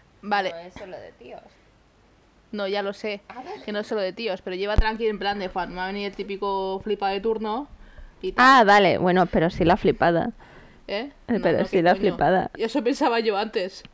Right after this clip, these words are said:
Speaker 2: Ah, ya no.
Speaker 1: Eso yo pensaba yo antes, que no vendría ningún tío a tirarme onda.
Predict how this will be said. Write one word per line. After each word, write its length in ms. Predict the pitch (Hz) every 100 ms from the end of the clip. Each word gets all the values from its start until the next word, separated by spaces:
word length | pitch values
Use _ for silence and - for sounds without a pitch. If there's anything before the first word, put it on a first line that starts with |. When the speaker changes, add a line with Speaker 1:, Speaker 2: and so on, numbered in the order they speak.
| _
Speaker 2:
Ah, 60 | -
ya 240 | 403 453 -
no. 160 | 427 440
Speaker 1:
Eso 80 |
yo 200 | 320 370 302
pensaba 440 | 403 - 403 339
yo 160 | 294 254
antes, 320 | 269 254 226
que 100 | 269
no 100 | 247
vendría 320 | 277 269 277
ningún 320 | 285 285 277 -
tío 240 | 294 269
a 100 | 277
tirarme 680 | 277 254 262 247 226 220 220
onda. 380 | 247 277 214